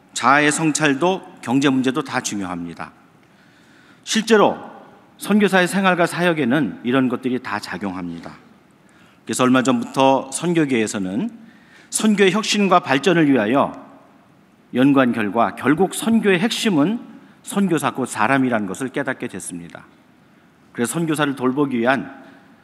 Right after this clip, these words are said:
선교사 돌봄, 곧 미셔너리 멤버 케어라는 개념이 나오고 그것이 오늘날 중요하게 적용되고 있습니다.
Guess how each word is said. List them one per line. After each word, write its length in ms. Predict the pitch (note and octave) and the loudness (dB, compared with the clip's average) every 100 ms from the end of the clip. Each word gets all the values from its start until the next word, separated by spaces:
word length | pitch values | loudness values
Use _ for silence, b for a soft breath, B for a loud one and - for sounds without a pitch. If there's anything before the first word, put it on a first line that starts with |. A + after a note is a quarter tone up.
| _ - | _ -20
선교사 680 | - F3+ E3+ D#3+ D3 C#3 C3 | -8 -4 0 0 0 -2 0
돌봄, 460 | A#2+ A2 F#2+ E2 | 0 0 -4 -6
곧 260 | - C3 C3+ | -4 -4 -4
미셔너리 720 | A2 B2 - C#3 A#2+ B2+ C#3+ - B B B | -6 -4 -2 0 0 -2 -6 -10 B B B
멤버 380 | G2 A2+ B2+ B2 | -4 -2 0 -2
케어라는 520 | - F3 E3+ B2 C3 | -4 -2 0 2 0
개념이 360 | A#2+ A2 A2 G#2 | -4 -4 -4 -4
나오고 640 | F2 F2+ - E2 D#3+ - B B B | -6 -8 -10 -10 -10 -14 B B B
그것이 260 | A2+ A2 | -6 -4
오늘날 300 | A2+ A2+ A2 | 0 0 0
중요하게 460 | A2+ A#2 G#2 F#2 C3+ | -2 -6 -4 -4 -8
적용되고 500 | A2+ A2 G#2 G2 F#2+ | -8 -6 -6 -8 -12
있습니다. 420 | E2+ F#2+ F2 E2 | -14 -16 -16 -18